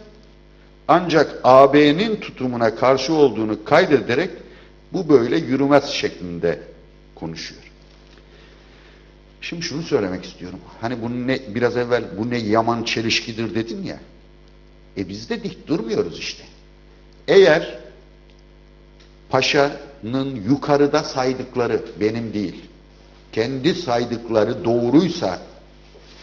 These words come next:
ve Avrupa Birliği sürekli aynı hal ve tutum içerisindeyse, ondan sonra sen de diyeceksin ki,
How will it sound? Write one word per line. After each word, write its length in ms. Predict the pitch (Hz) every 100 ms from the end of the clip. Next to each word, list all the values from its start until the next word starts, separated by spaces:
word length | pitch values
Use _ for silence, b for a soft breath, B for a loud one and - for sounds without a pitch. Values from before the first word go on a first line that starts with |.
| b b -
ve 280 | 113 139 -
Avrupa 540 | 107 123 165 185 160
Birliği 440 | 143 139 131 113 110
sürekli 920 | - - - 190 170 - - 127 123 -
aynı 500 | 113 147 180 151 127 98 - - -
hal 380 | - 107 135 143
ve 220 | 139 127 - - - -
tutum 320 | 107 - 226
içerisindeyse, 880 | 165 - 113 - 95 82 78 - - - - - _ _ - - - - - -
ondan 340 | 98 123 156
sonra 320 | 151 - 101 92
sen 340 | 135 147 123
de 140 | 95
diyeceksin 560 | 87 104 90 110 - 170
ki, 260 | 165 104